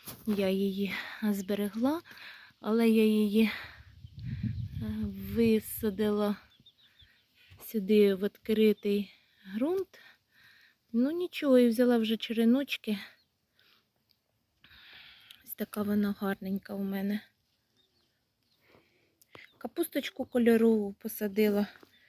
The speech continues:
Буде вона фі-, ця фіолетова.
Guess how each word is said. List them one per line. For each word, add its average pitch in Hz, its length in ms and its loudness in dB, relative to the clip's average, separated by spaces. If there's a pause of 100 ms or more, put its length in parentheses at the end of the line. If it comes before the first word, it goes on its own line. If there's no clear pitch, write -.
(1000)
Буде 208 300 -2
вона 202 260 0
фі-, - 300 -16
ця 190 180 -10
фіолетова. 285 880 -6